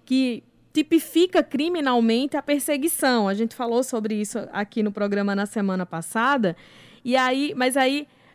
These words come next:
a perseguição, a minha pergunta vai ser mais específico na internet, o assédio que principalmente as mulheres sofrem na internet. Nesta semana, foi um banco falando que a atendente virtual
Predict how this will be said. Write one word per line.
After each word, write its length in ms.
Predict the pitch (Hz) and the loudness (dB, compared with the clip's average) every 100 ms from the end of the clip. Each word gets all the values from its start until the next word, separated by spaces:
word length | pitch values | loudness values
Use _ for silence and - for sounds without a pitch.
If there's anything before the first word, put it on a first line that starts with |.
| _ | _
a 100 | - | -2
perseguição, 1120 | 240 285 294 330 285 277 - 269 277 320 349 - _ _ | 0 2 0 0 0 0 0 2 2 2 0 -4 _ _
a 100 | 214 | -2
minha 300 | 233 247 269 | 0 2 0
pergunta 560 | 269 247 254 233 277 277 | 2 0 2 0 0 0
vai 120 | 254 | 0
ser 140 | 254 269 | 0 0
mais 220 | 247 285 | 0 -2
específico 640 | 269 269 262 285 - - | -2 -2 0 -4 -6 -8
na 180 | 302 294 | -2 -2
internet, 680 | 349 392 392 285 247 240 247 | -2 -2 0 0 2 0 0
o 60 | 240 | 0
assédio 840 | 254 - - 269 349 240 208 160 - - _ | 0 -4 -4 0 0 0 -2 -2 -6 -20 _
que 120 | 285 | -8
principalmente 1000 | - 370 453 554 - - 262 240 226 233 | -4 -2 -2 -2 -4 4 4 6 4 4
as 160 | 220 214 | 4 4
mulheres 600 | 220 208 196 196 185 196 | -2 0 0 0 0 -2
sofrem 480 | - - 196 208 208 | -4 -2 -2 0 0
na 100 | 202 | 2
internet. 760 | 202 208 208 185 160 - 214 - - - - | 2 4 4 4 0 -2 -14 -16 -20 -20 -6
Nesta 340 | 214 302 339 | 0 0 0
semana, 640 | 339 285 240 247 349 349 262 | 2 2 2 0 2 2 2
foi 200 | 285 294 | 0 -2
um 140 | 339 | 2
banco 560 | 247 262 311 349 415 415 | 4 4 2 0 0 0
falando 480 | - 277 277 269 | 2 2 2 0
que 140 | 285 302 | -2 0
a 80 | 269 | 0
atendente 580 | 294 285 254 370 - | 0 0 0 -2 2
virtual 960 | 302 294 427 - 440 427 262 240 285 427 | 0 0 -4 2 4 6 6 4 0 -4